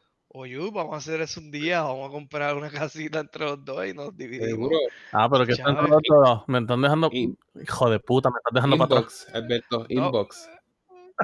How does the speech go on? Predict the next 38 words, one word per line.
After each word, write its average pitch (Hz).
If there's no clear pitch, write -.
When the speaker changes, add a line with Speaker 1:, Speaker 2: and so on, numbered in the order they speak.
Speaker 1:
No, 156
pero 202
es 160
que, 175
es 160
que, 170
es 208
que 165
tú 170
estás 165
allá, 160
digo, 165
a 156
menos 143
que 160
tú 151
pongas 156
la 151
torta 139
ahí. 123
Speaker 2:
Ajá. 175
Speaker 1:
Y -
Y 131
nosotros 123
lo, 135
lo, 131
lo, 120
lo 131
Speaker 2:
Hablamos -
Speaker 1:
bregamos, -
Speaker 2:
por 143
inbox. 127
Speaker 1:
tiramos 110
Speaker 3:
Wow, 117
Speaker 1:
por 110
Speaker 3:
ok, 113
así 110
que 104